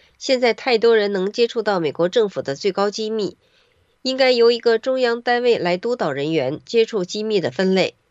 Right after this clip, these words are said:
美国媒体于本月初追踪到西方援助乌克兰的秘密反攻计划被外流到网上，之后发现泄密范围不只是俄乌战争，还有中东、印太等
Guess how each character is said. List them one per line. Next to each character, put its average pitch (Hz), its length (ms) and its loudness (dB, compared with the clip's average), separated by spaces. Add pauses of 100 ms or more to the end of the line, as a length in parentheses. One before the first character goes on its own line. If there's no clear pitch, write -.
(360)
美 214 160 2
国 220 180 2
媒 226 200 2
体 185 220 -6
于 196 140 -2
本 175 180 -4
月 170 140 -2
初 220 420 0
追 254 200 -2
踪 247 180 -2
到 220 240 0
西 240 180 -6
方 240 200 2
援 185 180 2
助 208 100 0
乌 196 160 -2
克 220 140 -6
兰 160 220 0
的 196 180 0
秘 226 100 -4
密 208 220 0
反 143 240 -6
攻 196 160 0
计 208 160 -2
划 175 340 -2
被 185 160 -2
外 202 200 0
流 160 160 -2
到 190 160 -2
网 135 160 -2
上， 120 260 -6 (500)
之 254 120 -2
后 240 160 -2
发 233 180 -8
现 196 340 -6 (240)
泄 - 300 -8
密 233 220 -6
范 233 260 -2
围 160 200 0
不 262 180 -6
只 175 160 -6
是 165 320 0
俄 175 180 -4
乌 208 120 0
战 196 220 0
争， 202 220 0 (340)
还 - 180 0
有 208 140 6
中 240 280 2
东、 240 240 4 (100)
印 254 200 -2
太 202 200 -4
等 120 240 -4